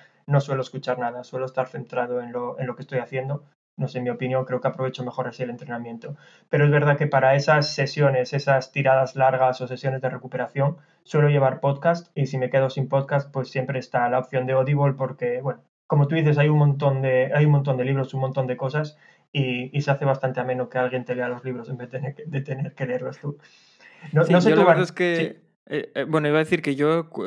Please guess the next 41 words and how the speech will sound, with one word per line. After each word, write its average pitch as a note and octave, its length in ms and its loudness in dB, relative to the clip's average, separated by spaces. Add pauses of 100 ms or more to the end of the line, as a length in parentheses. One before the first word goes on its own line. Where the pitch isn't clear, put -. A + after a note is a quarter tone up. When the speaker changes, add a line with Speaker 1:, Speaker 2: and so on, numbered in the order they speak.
(140)
Speaker 2:
nunca C#3 840 -2
salgo D3 340 0
a C3 80 0
correr, C3 440 -4
ni C3+ 160 -6
con B2+ 600 -10
auriculares, C3+ 600 0
ni D3 80 -2
con C3 160 -2
nada, C#3+ 160 0
me C#3 100 -2
molesta C3 540 -4
en C3+ 200 -10
ese C3+ 200 -8
sentido. C#3+ 360 -2
Yo D3+ 160 0
solo D#3 200 0
utilizo E3 360 -2
en C#3+ 140 0
el C3 120 0
rodillo, B2+ 480 -2 (100)
pero B2+ 220 -2
para C3 160 0
el B2 80 -2
rodillo D#3+ 400 -6 (140)
me C#3+ 100 -8
parece B2+ 280 -8
que B2 100 -6
viene B2 240 -4
de A#2+ 280 -6
lujo. - 360 -14 (840)
Speaker 1:
Mm. - 200 -4 (240)
Le D#3+ 80 4
iba D#3 120 8
a F#3 60 2
preguntar F3 300 6
a D3 160 6
Martín D3 580 2
que D3 140 2
si D3 240 0
él, C#3+ 420 2